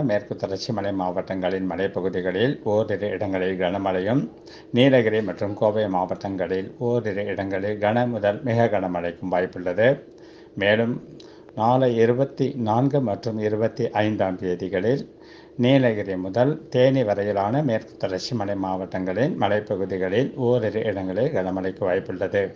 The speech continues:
சென்னை மற்றும் புறநகர் பகுதிகளை பொறுத்தவரை அடுத்த இரண்டு நாட்களுக்கு வானம் ஓரளவு மேகமூட்டத்துடன் காணப்படும். நகரின் ஒரு சில பகுதிகளில் மாலை அல்லது இரவு வேளைகளில் இடி மின்னலுடன் கூடிய லேசானது முதல் மிதமான வரை மழைக்கு வாய்ப்புள்ளது.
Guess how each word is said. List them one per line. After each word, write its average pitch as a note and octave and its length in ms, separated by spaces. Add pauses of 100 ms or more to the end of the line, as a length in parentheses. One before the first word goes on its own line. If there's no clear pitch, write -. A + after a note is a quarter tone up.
(360)
சென்னை G#2+ 400
மற்றும் F#2+ 340
புறநகர் G#2 520
பகுதிகளை G2+ 500
பொறுத்தவரை G#2 640
அடுத்த G2 340
இரண்டு F#2+ 260
நாட்களுக்கு A2+ 600
வானம் G2 360
ஓரளவு G2 460
மேகமூட்டத்துடன் F#2+ 840
காணப்படும். G2+ 600 (720)
நகரின் D3 420
ஒரு C3+ 220
சில D#3+ 220
பகுதிகளில் A2 640
மாலை B2+ 440
அல்லது G2 380
இரவு G#2 340
வேளைகளில் G2 640
இடி D3 300
மின்னலுடன் G2 520
கூடிய A2+ 340
லேசானது G#2+ 600
முதல் G2+ 340
மிதமான G#2+ 440
வரை G2 240
மழைக்கு F#2+ 340
வாய்ப்புள்ளது. F#2 580